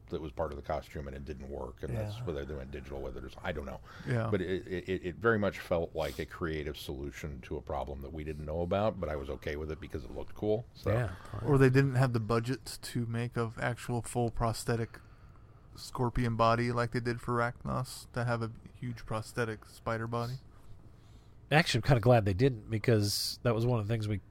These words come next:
Speaker 2: complained about the Rachnos, was the fact that she was very limited in her movement. So she had all
Speaker 3: Yeah.
Speaker 2: this upper body stuff, but the, the, the prosthetic didn't do very much.
Speaker 3: But
Speaker 2: It
Speaker 3: they
Speaker 2: wasn't
Speaker 3: think
Speaker 2: very
Speaker 3: they,
Speaker 2: believable.
Speaker 3: you think they could have done the C G I bottom half at least?
Speaker 2: Oh, absolutely,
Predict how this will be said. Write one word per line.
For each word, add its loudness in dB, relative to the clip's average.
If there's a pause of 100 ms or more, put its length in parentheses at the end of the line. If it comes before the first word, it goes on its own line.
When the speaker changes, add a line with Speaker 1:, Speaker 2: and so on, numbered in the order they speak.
(120)
Speaker 2:
complained 4
about -2
the 0
Rachnos, 6
was 0
the -2
fact 2
that 2
she 0
was 2
very 6
limited 4
in 2
her 4
movement. -2
So -8
she -2
had 6
all 8
Speaker 3:
Yeah. 4
Speaker 2:
this 0
upper 2
body 10
stuff, 0
but -4
the, -2 (220)
the, 0
the -2 (120)
prosthetic 2
didn't -4
do 0
very -4
much. -6
Speaker 3:
But -4
Speaker 2:
It -16
Speaker 3:
they 0
Speaker 2:
wasn't 4
Speaker 3:
think 4
Speaker 2:
very 0
Speaker 3:
they, 2
Speaker 2:
believable. 0
Speaker 3:
you -2
think 0
they 4
could 0
have 2
done 2
the -4
C -2
G -2
I -4
bottom -4
half -6
at -10
least? -8
Speaker 2:
Oh, 10
absolutely, 4